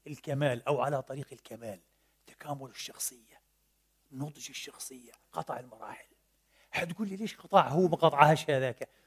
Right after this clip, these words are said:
هو هذا، هذا سر الدين. نرجع على سر الدين. المراحل هذه لا تقطع إلى الله بظواهر الأعمال، إنه صلى وصام وتصدق وحج واعتمر وحفظ القرآن بقراءة العشر كمان،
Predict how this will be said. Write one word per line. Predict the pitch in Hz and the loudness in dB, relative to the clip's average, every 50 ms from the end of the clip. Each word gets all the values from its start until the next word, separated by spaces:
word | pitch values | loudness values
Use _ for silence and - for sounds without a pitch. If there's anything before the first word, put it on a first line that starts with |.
| _ - 208 | _ -4 -2
هو | 190 160 | 2 2
هذا، | 120 120 120 113 113 - | 2 2 0 -4 -2 0
هذا | 156 220 262 | 0 0 0
سر | 240 - - 262 | 0 -2 -2 -2
الدين. | 262 254 190 165 165 147 107 101 110 | -2 -2 -4 -4 -4 -6 -6 -6 -4
نرجع | 131 185 208 190 196 | -2 -2 0 2 2
على | 143 143 143 139 | 2 2 2 0
سر | - - - 269 | 0 0 -2 -2
الدين. | 269 285 285 277 214 175 226 196 180 139 107 - _ _ _ _ _ _ _ _ _ _ - - _ - | -2 -4 -6 -4 -2 0 2 2 0 -2 -6 -12 _ _ _ _ _ _ _ _ _ _ -20 -14 _ -6
المراحل | 143 143 131 117 117 131 185 233 220 - 226 202 | -6 -4 -4 -6 -4 -2 -2 -4 -4 -4 -6 -4
هذه | 190 196 196 165 160 | 0 0 0 0 -2
لا | 170 208 226 | -4 -6 -6
تقطع | - 240 - _ - 180 147 | -8 -10 -10 _ 0 0 0
إلى | 143 - 151 151 | 0 0 -2 -2
الله | 139 139 135 131 127 123 127 135 - _ _ _ _ _ - | -2 -2 0 0 0 2 0 -2 -4 _ _ _ _ _ -4
بظواهر | - 170 143 139 135 131 160 202 190 156 160 160 | -2 0 2 4 8 12 12 12 12 12 8 4
الأعمال، | 139 123 131 120 - 131 135 123 101 90 - _ _ _ _ - | 2 2 2 0 2 2 0 0 0 -2 -6 _ _ _ _ -18
إنه | 131 104 | -14 -8
صلى | - 165 175 190 196 202 - _ _ _ | -4 -4 -2 -2 -2 -4 -4 _ _ _
وصام | - - - 160 175 196 190 - _ - | -16 -8 -4 -2 0 0 -2 -4 _ -18
وتصدق | 156 - - 165 165 160 185 - - _ _ | -14 -8 -6 -2 0 0 0 0 -2 _ _
وحج | - - - - 196 170 - - | -12 -2 2 2 2 2 2 -4
واعتمر | - 135 - - 175 180 175 | -6 -4 0 0 2 2 0
وحفظ | - 175 165 151 | -2 -2 -6 -6
القرآن | - - 175 175 175 | -4 -2 2 2 2
بقراءة | 151 135 - 139 170 165 - | 0 0 4 4 4 4 6
العشر | 151 160 160 - - 117 | 6 8 8 6 6 0
كمان، | - - 107 104 110 | -10 -12 -14 -14 -16